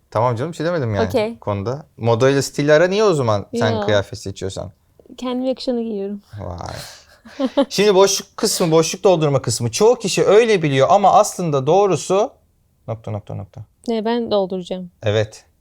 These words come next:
Speaker 2: Yanlış bilinen bir şeyi
Speaker 1: İstersen
Speaker 2: doğrusu
Speaker 1: senin adına
Speaker 2: mu?
Speaker 1: ben doldurayım, daha keyifli olur. Sen de kabul et,
Speaker 2: Olabilir.
Speaker 1: altına imza atman lazım.
Speaker 2: <laughs> Aynen derim.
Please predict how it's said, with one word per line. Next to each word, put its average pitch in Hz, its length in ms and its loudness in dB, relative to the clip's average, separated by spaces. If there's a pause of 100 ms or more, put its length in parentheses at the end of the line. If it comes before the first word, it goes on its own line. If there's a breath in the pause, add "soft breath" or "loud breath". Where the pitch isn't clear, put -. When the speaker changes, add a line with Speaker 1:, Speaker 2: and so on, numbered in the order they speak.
(240)
Speaker 2:
Yanlış 240 380 0
bilinen 220 320 -2
bir 220 60 -4
şeyi - 160 -4
Speaker 1:
İstersen 254 180 6
Speaker 2:
doğrusu - 140 2
Speaker 1:
senin 139 120 2
adına 160 140 2
Speaker 2:
mu? 151 60 -4
Speaker 1:
ben 165 140 2
doldurayım, 139 300 -2
daha 180 140 0
keyifli - 260 -8
olur. 107 80 -2
Sen 127 120 -2
de 135 40 -4
kabul 220 220 4
et, 220 100 4
Speaker 2:
Olabilir. 117 140 6
Speaker 1:
altına 240 240 2
imza 381 220 4
atman - 120 8
lazım. 392 320 2
Speaker 2:
<laughs> - 0 -
Aynen 247 440 2
derim. 196 220 -2